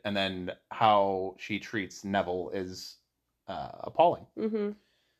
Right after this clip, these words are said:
Speaker 1: But anyway, we'll transfer out of Hagrid's first lesson, and I got a couple of points before we get to that D A meeting. Um, Hermione has a little, uh, gaffe when she says, "Oh, I wish I could see them."
Speaker 2: Which I think is a natural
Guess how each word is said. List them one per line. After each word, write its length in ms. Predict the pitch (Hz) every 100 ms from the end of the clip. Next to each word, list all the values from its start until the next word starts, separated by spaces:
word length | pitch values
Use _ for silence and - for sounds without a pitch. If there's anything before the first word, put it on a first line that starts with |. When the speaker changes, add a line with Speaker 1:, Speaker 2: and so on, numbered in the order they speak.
| _ _ -
Speaker 1:
But 120 | 123
anyway, 320 | 143 82 67 -
we'll 380 | 139 123 123 110
transfer 800 | - - 165 147 - 156 127 123
out 280 | 123 123 -
of 260 | 117 107 -
Hagrid's 340 | 127 110 107 -
first 280 | 98 -
lesson, 380 | 95 - 120 139 143
and 120 | 110
I 80 | 113
got 120 | 127
a 40 | 120
couple 200 | 175 175
of 100 | -
points 240 | 139 123
before 180 | - 123
we 60 |
get 120 | 113 113
to 40 |
that 140 | 110 101
D 240 | 113 104
A 40 | 101
meeting. 380 | 98 101 101 - _ _ _ _ _ _ -
Um, 400 | 120 113 107 101
Hermione 380 | 110 170 233 151
has 140 | 131
a 60 | 123
little, 300 | 113 104 - _ _ _ -
uh, 240 | 107 95 92
gaffe 420 | 104 107 - - _ _
when 540 | 123 113 107 104 104 - -
she 220 | - 156
says, 400 | 156 123 113 110
"Oh, 40 | -
I 140 | 127
wish 220 | 135 135
I 60 | 139
could 160 | 120
see 200 | - - 143
them." 260 | - 110 - _ _ _
Speaker 2:
Which 180 | 392 392
I 80 | 415
think 180 | 392 339
is 120 | 262
a 80 | 247
natural 800 | 202 180 190 - 208 185 175